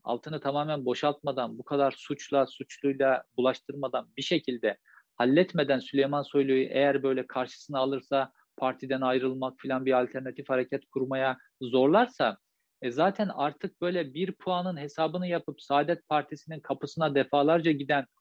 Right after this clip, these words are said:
koskoca Cumhurbaşkanı orada milliyetçi oylardan kopara-, bir-, birkaç oy, birkaç puan oy bile koparabilecek bir Süleyman Soylu'ya tahammülü yok.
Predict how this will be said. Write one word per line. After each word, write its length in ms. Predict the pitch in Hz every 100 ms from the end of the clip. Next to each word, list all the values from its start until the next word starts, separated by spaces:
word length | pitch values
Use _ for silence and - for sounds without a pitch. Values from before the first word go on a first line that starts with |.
| _
koskoca 680 | - 175 170 156 151 139 131
Cumhurbaşkanı 840 | 131 151 214 185 - - 123 190 - _ _ _ -
orada 240 | 139 156
milliyetçi 560 | 156 143 147 156 160 180
oylardan 480 | 160 151 147 151 151
kopara-, 460 | - - 147 143
bir-, 120 | 143
birkaç 320 | 131 - 165 185
oy, 180 | 143
birkaç 460 | 123 127 - 175 -
puan 200 | 156 147
oy 200 | 139 151
bile 200 | 147 135
koparabilecek 760 | 135 - 143 143 151 143 139 127
bir 60 |
Süleyman 380 | - 139 147 151
Soylu'ya 420 | - 151 151 131
tahammülü 480 | - 117 120 131 139
yok. 280 | 104 92